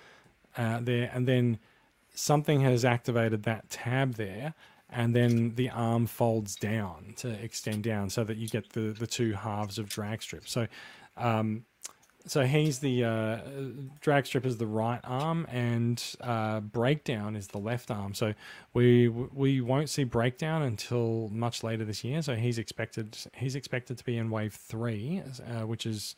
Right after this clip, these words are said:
seems currently scheduled for an October release.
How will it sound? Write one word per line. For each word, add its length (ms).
seems 340
currently 440
scheduled 400
for 120
an 60
October 480
release. 520